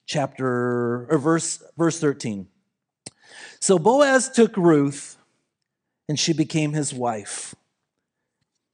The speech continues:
And I think this is the fifth miracle in the story. Because I think anytime a man and a woman stand at an altar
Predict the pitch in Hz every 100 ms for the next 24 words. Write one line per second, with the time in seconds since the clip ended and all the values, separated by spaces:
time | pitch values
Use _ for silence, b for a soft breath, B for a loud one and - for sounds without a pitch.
0 | _ _ _ 160 185 240 226 185 175 147
1 | 151 165 147 135 127 117 113 117 98 _
2 | _ _ - 135 123 - 131 117 98 92
3 | _ _ _ _ _ _ _ _ _ _
4 | _ _ _ _ _ _ _ _ _ _
5 | _ _ _ _ _ _ _ _ - 156
6 | 151 175 190 226 - 170 185 185 170 156
7 | 151 151 156 160 151 _ _ _ - 135
8 | 131 139 156 175 175 190 190 151 123 120
9 | 120 120 _ - - - 139 143 170 175
10 | 165 175 180 139 113 - 120 113 110